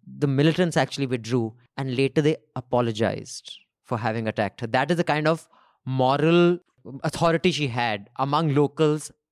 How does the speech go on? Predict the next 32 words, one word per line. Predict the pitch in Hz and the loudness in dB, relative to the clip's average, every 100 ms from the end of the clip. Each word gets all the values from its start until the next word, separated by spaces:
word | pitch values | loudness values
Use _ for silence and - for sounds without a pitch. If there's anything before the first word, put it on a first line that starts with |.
| - | -10
So | - 175 165 _ _ | 2 4 2 _ _
I | 139 170 | 0 2
actually | 156 - 185 | 0 -2 -4
discovered | 143 - 170 196 190 | -4 -2 2 2 2
her | 185 | 0
through | - 170 | -2 -4
this | 156 | -2
podcast | 139 131 160 156 | -2 -2 -2 -2
and | 165 | -2
I | 131 | 0
read, | 131 160 143 _ _ - | 0 0 -2 _ _ -4
you | 143 | 0
know, | 135 | 0
a | 135 | -2
few | 170 | -2
pieces | 151 160 147 | 0 -2 0
on | 143 135 | 0 0
her. | 147 | 0
And | 151 | 2
I | |
would | 156 160 | 2 2
recommend | 143 139 170 180 | 0 0 0 2
you | 175 | 2
just | 185 | 2
Google | 135 170 160 185 185 _ _ 107 | 4 4 4 2 2 _ _ -8
her | 143 | -4
name, | 135 135 160 | -2 -2 -2
which | 147 156 | -4 -2
is | 131 | -2
Doctor | 131 123 - 160 170 - _ _ | -2 -2 0 2 2 -2 _ _
Hawa | - 131 139 156 - | -4 0 2 2 0
Abdi, | 123 127 170 196 | -6 0 0 0